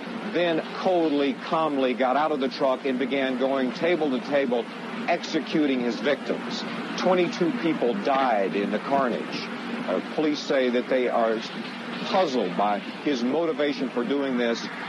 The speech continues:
They have been collecting some information into a psychological profile that is giving them some tips as to what may have been his motivation. Police also say that there does not appear to be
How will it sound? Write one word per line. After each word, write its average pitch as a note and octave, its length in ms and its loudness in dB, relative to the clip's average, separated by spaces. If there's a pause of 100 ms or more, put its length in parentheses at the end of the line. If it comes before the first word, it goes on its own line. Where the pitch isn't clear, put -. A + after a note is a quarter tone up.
(160)
They A#2+ 140 2
have D#3 340 0
been D3+ 160 -2
collecting C3+ 420 0
some B2+ 200 0
information B2 600 0
into B2 400 0
a B2+ 60 2
psychological B2+ 880 0
profile A2+ 580 2
that A2 120 2
is A2 220 0
giving C#3 360 -2
them A#2+ 160 0
some G#2+ 220 -2
tips C#3 340 -2 (260)
as B2+ 160 2
to C3+ 100 0
what C3 280 2
may D#3+ 300 2
have C#3 200 0 (280)
been A#2 120 0
his G#2 220 -2
motivation. G2 680 0 (440)
Police F#3 200 0
also F3+ 440 2
say F#2+ 360 0 (300)
that C#3+ 140 -2
there D#3 140 0
does D3 200 0
not E3 280 0
appear E3+ 400 0
to D3+ 100 -4
be C3 260 0